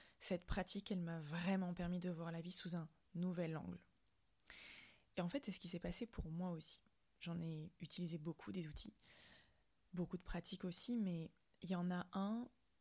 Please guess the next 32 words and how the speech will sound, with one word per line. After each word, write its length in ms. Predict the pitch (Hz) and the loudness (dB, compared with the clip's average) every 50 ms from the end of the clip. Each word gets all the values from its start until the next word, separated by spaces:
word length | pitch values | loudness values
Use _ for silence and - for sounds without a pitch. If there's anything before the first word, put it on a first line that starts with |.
| _ _ _ _ - _ | _ _ _ _ -4 _
qui 320 | - - - 196 196 - - - | 4 4 4 4 2 -2 -6 -8
vraiment 580 | 180 170 175 175 165 180 180 180 190 202 196 | -8 -6 -4 -4 -2 -2 -2 -2 -4 -4 -4
a 80 | 185 175 | -6 -6
transformé 680 | - - - 185 175 - - - 185 175 175 180 175 170 | -8 -8 -8 -4 -2 0 0 0 -2 -4 -4 -4 -6 -6
beaucoup, 500 | 160 160 185 196 185 180 - - - 180 | -6 -6 -4 -4 -4 -6 -8 -12 -12 -12
beaucoup, 440 | 170 165 180 175 170 - - - 165 | -8 -6 -6 -6 -6 -8 -12 -12 -10
beaucoup 300 | 165 170 160 - 175 156 | -8 -8 -8 -8 -8 -2
de 60 | - | 0
choses, 420 | - - - 180 208 226 208 180 - - | 0 2 2 0 -2 -2 -2 -2 -2 -4
et 120 | 180 175 | -4 -4
notamment 600 | 175 180 175 - - 165 165 175 185 190 202 - _ _ _ _ _ - | -4 -4 -6 -6 -6 -6 -6 -4 -6 -6 -6 -10 _ _ _ _ _ -4
mes 240 | 185 196 196 185 180 | -2 0 0 0 -2
accompagnements. 680 | 170 - - 170 165 180 175 170 165 165 165 160 143 - - _ _ _ _ _ _ _ _ _ - - - - - - - - - - - - - - | -2 -6 -8 -8 -8 -6 -6 -6 -6 -6 -6 -8 -10 -14 -18 _ _ _ _ _ _ _ _ _ -14 -12 -12 -12 -12 -12 -12 -14 -14 -16 -18 -20 -12 -4
Donc 260 | 175 220 294 330 - | -2 -2 -2 0 -2
aujourd'hui, 440 | 226 185 185 165 170 165 190 233 254 | -2 -2 -2 -2 -4 -4 -2 -2 0
je 140 | 226 - 185 | 0 0 0
vais 140 | 170 214 233 | 0 -2 -4
te 100 | - - | -4 -8
parler 300 | - 160 160 170 202 190 | -10 -8 -6 -4 -4 -4
de 120 | 175 160 | -4 0
celui-ci, 760 | - - - 202 175 175 156 151 - - - - 180 208 214 - - | 0 0 0 0 -4 0 8 12 12 12 12 10 6 -2 -8 -10 -10
euh, 120 | 165 151 151 - | -10 -10 -8 -8
qui 100 | - 175 | -6 -6
a 40 | 175 | -6
été 300 | 160 - - 196 208 196 | -6 -6 -6 -6 -4 -4
un 220 | 175 165 156 156 - | -6 -6 -8 -10 -6
point 160 | - - 247 262 | -4 -2 -2 0
de 80 | 240 | -2
bascule 400 | 196 185 165 - - - 220 220 | 0 2 0 0 0 -2 -6 -8
pour 200 | - - 185 170 | -8 -8 -6 -4
moi, 240 | 170 170 170 180 - - _ _ _ | -4 -4 -4 -6 -8 -12 _ _ _
clairement. 420 | - - 196 202 190 185 175 160 | -8 -6 -4 -4 -2 -4 -4 -6